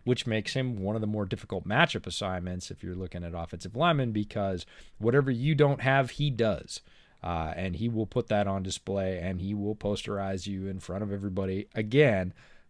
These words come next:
largely on the all twenty-two, right? 'Cause on the T V, T V angle, you might not see it, but if you just focus, if you watch a Green Bay this, Green Bay game this season, just focus on Kenny Clark and watch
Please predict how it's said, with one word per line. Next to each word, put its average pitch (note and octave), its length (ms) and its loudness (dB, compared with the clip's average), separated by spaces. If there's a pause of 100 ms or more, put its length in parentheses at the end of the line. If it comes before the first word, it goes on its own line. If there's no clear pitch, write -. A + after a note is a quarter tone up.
largely D3 720 4
on C#3+ 120 2
the C#3 120 4
all C3+ 160 4
twenty-two, B2+ 560 -2
right? F2+ 400 -2
'Cause F#2 280 -4
on G#2 120 -4
the A#2 40 -4
T D#3 220 -2
V, D3 220 -2 (160)
T F3+ 160 0
V E3+ 120 2
angle, E3+ 240 2
you D#3+ 160 2
might E3 280 2
not D3+ 260 4
see A#2 240 2
it, F2 220 -2
but G2+ 260 4
if G2 260 -6
you D3+ 160 0
just D3 300 0
focus, - 800 0 (160)
if - 180 -12
you C#3+ 120 -2
watch D#3+ 320 2
a C#3+ 40 2
Green A#2+ 360 0
Bay F#2+ 220 2
this, D#2+ 280 -6 (380)
Green B2+ 200 0
Bay G2 200 2
game F2+ 240 -2
this E2+ 100 -6
season, D#2 320 -8
just - 240 -2 (180)
focus B2+ 440 0
on F2+ 180 -4
Kenny E2+ 300 -8
Clark - 420 -18 (460)
and F2+ 160 -2
watch G2 340 0